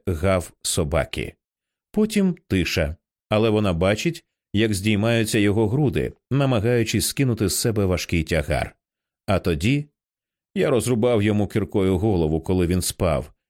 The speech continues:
і скинув його труп у висохлий старий колодязь. Це було в березні під час ураганної сніжної пурги. Я витяг його назовні за ноги.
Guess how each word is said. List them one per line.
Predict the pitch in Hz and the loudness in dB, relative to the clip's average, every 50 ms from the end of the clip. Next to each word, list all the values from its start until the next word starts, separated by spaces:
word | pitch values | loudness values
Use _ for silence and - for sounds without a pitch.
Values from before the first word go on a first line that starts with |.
| _ _ | _ _
і | - 170 | -4 -4
скинув | 165 - - 190 165 135 110 107 | -4 -2 -2 0 0 2 2 2
його | 101 90 101 95 | 2 2 0 0
труп | - 131 139 143 110 - - - | 0 0 0 0 -2 -4 -4 -2
у | 120 113 | -2 0
висохлий | 104 117 123 - - 104 - - 107 101 | 0 0 0 0 -2 -4 -2 0 -2 -2
старий | - - - 92 87 87 82 | 0 0 -2 0 0 0 -2
колодязь. | - - 95 87 80 73 67 62 58 50 - - - - - _ _ _ _ _ _ _ | 0 0 0 0 2 0 -2 -2 -4 -6 -6 -6 -8 -8 -12 _ _ _ _ _ _ _
Це | - 240 214 | -4 -2 0
було | 180 175 180 175 | 2 2 2 2
в | 135 117 | 2 2
березні | 131 175 180 160 135 110 95 110 107 - | 2 2 2 2 2 2 2 0 0 0
під | - 113 - - | 0 -2 -2 0
час | - 120 110 - - | 0 0 0 2 2
ураганної | 110 104 98 90 104 113 110 107 104 101 98 95 | 2 2 2 2 2 2 2 2 2 2 2 0
сніжної | - - 113 107 92 78 98 101 95 92 | 0 0 0 0 0 0 0 0 0 0
пурги. | - - 101 92 87 80 80 78 64 57 - - _ _ _ _ _ _ _ _ _ - | 0 0 0 0 0 0 0 -2 -2 -4 -8 -12 _ _ _ _ _ _ _ _ _ -2
Я | 98 - 165 | 0 2 2
витяг | 165 165 147 - 127 107 | 2 2 2 0 0 2
його | 127 120 104 131 | 2 2 2 2
назовні | 127 120 110 95 120 135 123 110 113 113 | 2 2 0 0 0 0 2 2 2 0
за | 95 107 127 135 | 0 0 0 0
ноги. | 135 127 92 76 71 - - - | 2 0 0 -2 -2 -4 -8 -10